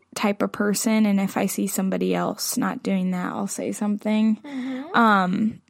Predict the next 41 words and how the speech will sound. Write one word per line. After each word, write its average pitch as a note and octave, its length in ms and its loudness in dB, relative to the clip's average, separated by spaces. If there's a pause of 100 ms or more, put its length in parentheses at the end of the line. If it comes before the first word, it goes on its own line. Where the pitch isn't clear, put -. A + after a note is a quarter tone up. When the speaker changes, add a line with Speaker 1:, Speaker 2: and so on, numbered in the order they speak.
Speaker 1:
but B3 140 8
when C#4 160 8
it C#4+ 100 4
comes D4+ 280 4
to, B3+ 120 4
like, G3+ 200 4
friendships G3 560 2
and A#3 140 6
stuff, A3+ 500 2 (500)
I D#4 100 6
w-, C#4+ 260 2
like, E4 260 4
actually, A4+ 380 4
my G#4+ 160 2
friends G#4 240 0
at A#4+ 100 4
school - 280 4
encouraged D#4 580 0
me C4 240 6
and A#3 120 6
said B3 300 0
that B3 140 4
I'm A#3+ 160 4
really B3 240 4
good A#3+ 180 0
at - 80 -6
speaking B3+ 400 0
truth D4 280 -4
to A#3 100 -8
people. A3 340 -2
Speaker 2:
Wow. G#3 580 -2
Speaker 1:
I G4 120 2
know, A4 260 6
and D#4+ 100 4
I F4+ 100 8
was F#4 140 4
like, F4 140 4
"Are E4 140 6
you A#4+ 200 4
kidding D5 300 2 (100)
me?" F#5 80 -4